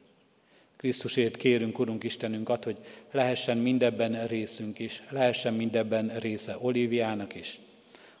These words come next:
Add, hogy mindazt, amit ebből ránk bíztál, szülőkre, keresztszülőkre, családra, gyülekezetre, Urunk, add, hogy azt beteljesíthessük a te szent lelked áldásával. Pótold ki a mi hiányosságainkat, és tedd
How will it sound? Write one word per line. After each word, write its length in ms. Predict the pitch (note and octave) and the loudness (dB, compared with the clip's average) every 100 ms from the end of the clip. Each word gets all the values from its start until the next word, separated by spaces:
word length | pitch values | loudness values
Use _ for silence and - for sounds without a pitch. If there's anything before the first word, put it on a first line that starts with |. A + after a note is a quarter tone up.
| - | -4
Add, 120 | C3 | 2
hogy 100 | C3 | 4
mindazt, 400 | B2+ C3 B2+ B2+ | 4 4 4 2
amit 340 | B2 A#2+ A2+ | 2 2 -2
ebből 420 | A#2 A#2 A2+ G#2+ - | -2 -2 0 -2 -2
ránk 360 | B2 B2 A#2+ A#2+ | 4 4 4 2
bíztál, 500 | A#2 - A2+ G#2 G#2 | 0 0 0 0 -2
szülőkre, 640 | - B2+ A#2+ A#2 - - | -2 0 2 0 -4 -8
keresztszülőkre, 800 | - A#2+ A#2 - A#2 A2+ A2 F#2 | -2 0 0 -2 -4 -4 -6 -10
családra, 600 | - B2 A#2+ A#2 A2+ G#2+ | 0 4 6 6 4 -2
gyülekezetre, 960 | F2+ B2 B2 B2 B2 A2+ A#2 - A#2 A2 - - - - - - - - _ _ _ _ _ _ _ _ - | -2 4 4 6 2 2 2 0 -2 -2 -10 -18 -20 -20 -20 -20 -20 -20 _ _ _ _ _ _ _ _ -6
Urunk, 260 | A#2+ A#2+ | -2 2
add, 160 | B2 B2 | 4 4
hogy 160 | B2+ A#2 | 4 0
azt 260 | G#2 - | 0 -2
beteljesíthessük 1000 | B2 B2 B2 A2+ G#2+ A#2 - G#2+ - A2+ | 0 4 6 4 2 -2 -2 -4 -4 -4
a 80 | G#2 | -4
te 160 | G#2+ F#2 | -4 -6
szent 340 | - C3 B2 | -2 -2 0
lelked 340 | B2+ A#2 A#2+ A2 | 2 4 2 2
áldásával. 920 | A#2 A2 A2 G#2 - G#2 G2 F#2+ F#2 - - - - - - | 4 4 2 0 0 -2 -2 -6 -8 -16 -20 -20 -20 -20 -14
Pótold 420 | - C3 C3 B2+ B2 | 2 4 8 6 6
ki 100 | B2 | 4
a 60 | |
mi 100 | A2 | 2
hiányosságainkat, 1400 | G2+ C3+ B2+ B2+ B2 - C3 A#2+ A2+ A#2 A2+ A#2 A2 - - - - - | 2 4 4 4 2 2 2 4 4 4 2 0 -2 -4 -18 -20 -20 -20
és 140 | A#2 - | -16 -4
tedd 160 | B2 | -2